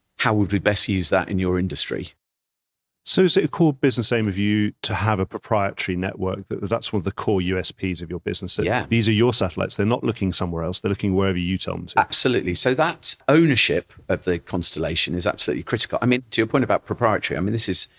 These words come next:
Speaker 1: deeply proprietary. So we design the satellites, we design the radar. If you walk along the corridor in the office in Espoo in Helsinki, then you go through a couple of dividers and you are in an R and D facility. A little bit further on, then there are people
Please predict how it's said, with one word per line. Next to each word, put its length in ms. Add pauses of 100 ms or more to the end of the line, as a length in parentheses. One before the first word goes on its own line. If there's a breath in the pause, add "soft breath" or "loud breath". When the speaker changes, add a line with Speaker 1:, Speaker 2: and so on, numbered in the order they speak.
(360 soft breath)
Speaker 1:
deeply 400
proprietary. 640
So 180
we 160
design 520
the 80
satellites, 640
we 80
design 500
the 80
radar. 540
If 120
you 80
walk 240
along 220
the 80
corridor 560
in 120
the 280 (340 soft breath)
office 360
in 140
Espoo 540
in 220 (180)
Helsinki, 640
then 220
you 140
go 160
through 180
a 60
couple 300
of 200 (120)
dividers 440
and 160
you 160
are 220
in 320 (440 soft breath)
an 120
R 160
and 80
D 120
facility. 560
A 40
little 200
bit 160
further 320
on, 180
then 120
there 160
are 80
people 500